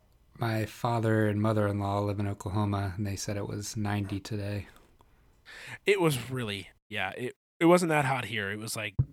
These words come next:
Speaker 2: seventy-six, seventy-seven, but the wind was steady from the south, like, just gusts of Texas air, which makes me angry.
Speaker 1: <laughs> But yeah, two weeks, Cam,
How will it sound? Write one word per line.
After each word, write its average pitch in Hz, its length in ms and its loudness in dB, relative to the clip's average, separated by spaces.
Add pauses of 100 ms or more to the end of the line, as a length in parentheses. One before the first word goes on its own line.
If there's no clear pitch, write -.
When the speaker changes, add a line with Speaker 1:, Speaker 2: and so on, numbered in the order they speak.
Speaker 2:
seventy-six, 107 840 -8
seventy-seven, 95 800 -6
but 98 180 -10 (760)
the 143 120 8
wind 147 320 4
was 127 240 0
steady 131 480 0
from 117 200 -8
the 107 80 -6
south, 104 480 -2
like, 104 160 -8 (1400)
just 123 300 -6
gusts - 440 -2
of 98 340 -8 (260)
Texas - 440 -6
air, 95 320 -4
which 104 220 -10
makes 101 280 -10
me 101 200 -10
angry. 104 380 -6 (260)
Speaker 1:
<laughs> 123 140 0 (2000)
But 113 100 4
yeah, 165 100 8
two 165 280 8
weeks, 165 300 8
Cam, 117 420 6